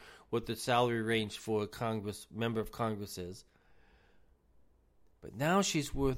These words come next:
several million dollars. How? How does that happen? When you're serving a nation, how does that happen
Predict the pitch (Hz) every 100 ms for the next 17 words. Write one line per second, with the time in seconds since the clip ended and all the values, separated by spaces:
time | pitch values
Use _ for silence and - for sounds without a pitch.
0 | - - - 143 135 135 135 - - 117
1 | 123 123 123 117 127 147 131 92 - -
2 | 196 226 107 73 - 165 214 220 208 185
3 | 202 196 95 - - - _ _ - -
4 | - - 147 147 147 170 202 247 226 -
5 | 147 143 156 175 - 113 - - 208 240
6 | 247 190 175 170 151 147 170 170 139 127